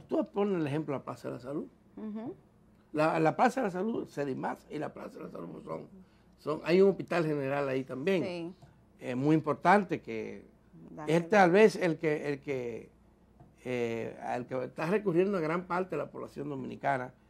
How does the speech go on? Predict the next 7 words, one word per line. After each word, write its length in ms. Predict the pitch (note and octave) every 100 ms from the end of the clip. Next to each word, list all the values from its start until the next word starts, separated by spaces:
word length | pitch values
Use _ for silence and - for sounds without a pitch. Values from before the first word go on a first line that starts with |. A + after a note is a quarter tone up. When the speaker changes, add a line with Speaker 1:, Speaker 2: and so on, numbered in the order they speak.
| _ _ _ -
Speaker 1:
como 200 | B2 B2+
hospital 560 | A2+ - A2+ - B2+ C3
de, 240 | A#2+ A2+ - -
de 160 | A2
tercer 400 | - G#2+ G#2+ A#2+
nivel. 480 | A2 G#2+ B2+ C#3+ F#2 - _ _ _ _ _ _ _ _ _ _ _ _ _
Pero 140 | G#2+